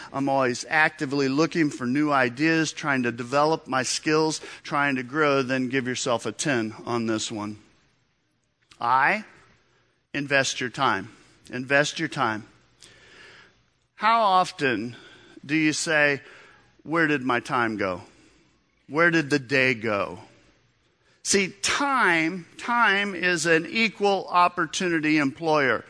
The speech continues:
Everybody gets the same amount of time every week. You have a hundred and sixty-eight hours each week. Nobody has more or less. We all have the same amount,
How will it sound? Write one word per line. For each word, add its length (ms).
Everybody 580
gets 300
the 80
same 340
amount 360
of 80
time 560
every 320
week. 400
You 200
have 300
a 120
hundred 300
and 120
sixty-eight 680
hours 580
each 260
week. 380
Nobody 380
has 240
more 440
or 280
less. 560
We 140
all 140
have 220
the 80
same 340
amount, 520